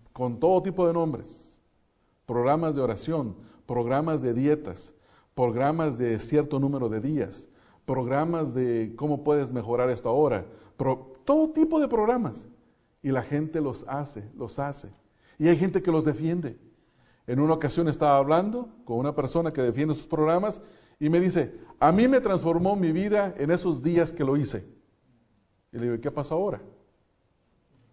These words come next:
¿Seguiste congregándote a estudiar la Escritura? No. ¿Sigues orando como orabas antes? No.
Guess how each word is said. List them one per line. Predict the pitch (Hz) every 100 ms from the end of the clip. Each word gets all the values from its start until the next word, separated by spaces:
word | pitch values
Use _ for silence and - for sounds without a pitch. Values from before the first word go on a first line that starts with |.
| _ _ _ _
¿Seguiste | - 147 143 160 170
congregándote | 156 135 127 143 185 202
a |
estudiar | 160 147 151
la |
Escritura? | 160 143 127 190 226 - - _
No. | 131 127 170 - - - _
¿Sigues | - 185 185 170
orando | 151 170 190 170
como | 151
orabas | 147 160 156
antes? | 175 190 214 - - _
No. | 139 143 185 226 -